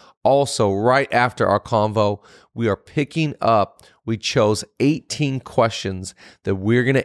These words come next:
answer that people wrote in and said, "We're asking about this about leadership." So we're gonna blitz through eighteen questions right after this talk. But please put your hands together. Maybe you're in the car,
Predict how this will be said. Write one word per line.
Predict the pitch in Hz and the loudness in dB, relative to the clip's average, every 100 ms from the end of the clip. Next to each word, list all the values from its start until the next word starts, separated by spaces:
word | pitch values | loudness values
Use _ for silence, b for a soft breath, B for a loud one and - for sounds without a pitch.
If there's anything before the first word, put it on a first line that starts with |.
| - | 0
answer | 120 117 113 110 98 95 B B | 0 0 0 -2 -2 -4 B B
that | - | -10
people | - 113 107 | -4 0 0
wrote | 98 117 120 | 2 2 2
in | 113 113 107 | 2 2 0
and | 90 | -4
said, | - 90 | -4 -4
"We're | 98 | -2
asking | 107 107 - | 0 -2 -4
about | 101 95 90 | -2 -2 0
this | 131 - | -2 0
about | 123 113 | -2 0
leadership." | 113 110 - 107 B B | -2 -2 -2 -4 B B
So | - 110 | -8 -4
we're | |
gonna | 120 113 | -2 -2
blitz | 95 135 - - | 0 0 0 -4
through | 143 123 _ | -2 -2 _
eighteen | - 156 - - 143 | 0 0 -2 -4 -2
questions | 127 - 117 - 117 104 - B B | -2 0 0 0 -4 -4 -12 B B
right | 95 101 117 127 - | 0 2 2 2 0
after | 113 113 - 113 101 95 b b | 0 0 0 0 0 -4 b b
this | 104 120 120 | 0 0 0
talk. | - 117 101 101 - | -2 2 2 2 -2
But | 107 - | -4 -4
please | - 127 160 123 - | -8 0 2 2 0
put | 139 | -2
your | 107 | 0
hands | 95 120 113 | 2 0 0
together. | 92 107 90 | -2 -2 -2
Maybe | 85 110 110 | -4 -2 0
you're | 101 | 0
in | - | 0
the | |
car, | 101 110 110 | 0 -2 -4